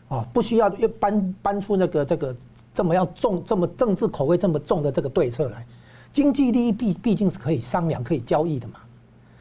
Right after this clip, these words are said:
所以你赚美国这么多贸易顺差，美国提这个理由、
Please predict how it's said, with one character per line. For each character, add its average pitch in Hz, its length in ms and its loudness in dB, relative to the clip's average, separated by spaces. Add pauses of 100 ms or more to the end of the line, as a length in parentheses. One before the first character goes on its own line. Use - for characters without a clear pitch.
(140)
所 220 140 2
以 208 80 2 (440)
你 220 340 2
赚 254 200 2
美 160 200 2
国 151 120 2
这 214 80 2
么 165 120 0
多 170 120 2
贸 160 200 2
易 143 60 0
顺 139 200 0
差， 127 240 -6 (140)
美 143 180 0
国 165 140 2
提 175 180 2
这 214 80 4
个 175 80 4
理 143 160 0
由、 139 260 -6